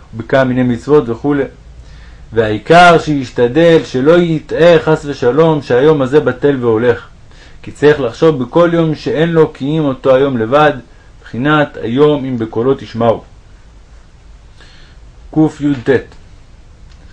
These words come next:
אף על פי שצריך האדם להזדרז בעבודתו יתברך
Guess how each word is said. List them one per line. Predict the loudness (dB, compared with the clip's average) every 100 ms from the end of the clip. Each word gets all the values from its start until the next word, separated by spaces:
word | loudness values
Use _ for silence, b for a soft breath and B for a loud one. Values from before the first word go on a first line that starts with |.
| b b b
אף | -2 0
על | 0
פי | -4
שצריך | -8 -4 2 2 2
האדם | 0 2 -2 -2
להזדרז | -6 -2 0 4 4 4
בעבודתו | 2 0 -2 -2 -2
יתברך | -2 0 0 0